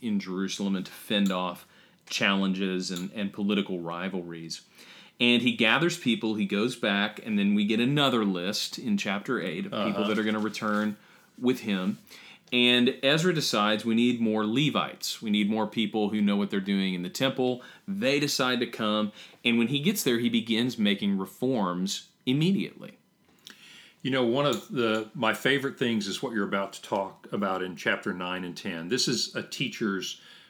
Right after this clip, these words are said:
Speaker 2: I guess maybe it's a teacher's worst nightmare, in the sense that he goes back to teach, and he immediately finds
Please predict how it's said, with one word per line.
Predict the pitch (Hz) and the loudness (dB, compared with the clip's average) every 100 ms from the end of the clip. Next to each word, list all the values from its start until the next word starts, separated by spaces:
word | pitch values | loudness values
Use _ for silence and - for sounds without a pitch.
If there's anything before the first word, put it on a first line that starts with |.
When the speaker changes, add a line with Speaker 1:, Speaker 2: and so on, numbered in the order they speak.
| - | -4
Speaker 2:
I | 139 | 0
guess | 170 - | 0 2
maybe | 123 151 | 2 2
it's | 175 - | 0 -2
a | |
teacher's | - 120 117 104 | -4 -4 -4 -4
worst | 107 107 - | -2 -2 0
nightmare, | 104 139 98 76 - - | -2 -2 -6 -10 -12 -4
in | 120 | -2
the | 123 | 0
sense | - - 190 196 - | 0 2 2 2 -2
that | 95 87 | -2 -2
he | 110 | -2
goes | 123 110 | -2 -2
back | 113 147 202 - | 0 0 0 -4
to | 165 | -8
teach, | - - 113 78 - - - - - - | -6 -4 -2 -4 -8 -16 -18 -20 -20 -8
and | 127 | -4
he | 113 123 | 0 2
immediately | 110 113 123 156 202 202 160 143 | 2 2 0 2 4 4 2 -4
finds | - 113 85 76 73 80 - | -4 -4 -4 -6 -10 -12 -14